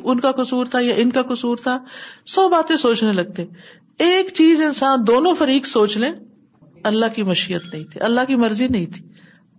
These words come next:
اللہ نے لکھا نہیں تھا، کیا ہوا؟ نہیں ہوئی، بس۔ رضیت باللہ ربا، وہ میرا رب ہے، اس نے میرے لیے اس سے بہتر کیا ہوگا۔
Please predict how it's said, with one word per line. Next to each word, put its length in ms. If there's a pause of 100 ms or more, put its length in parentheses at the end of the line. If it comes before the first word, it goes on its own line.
اللہ 220
نے 120
لکھا 300
نہیں 180
تھا، 180 (380)
کیا 160
ہوا؟ 260 (800)
نہیں 200
ہوئی، 180 (140)
بس۔ 200 (840)
رضیت 420
باللہ 360 (140)
ربا، 240 (520)
وہ 80
میرا 240
رب 240
ہے، 40
اس 220
نے 60
میرے 220
لیے 140
اس 120
سے 80
بہتر 340
کیا 200
ہوگا۔ 140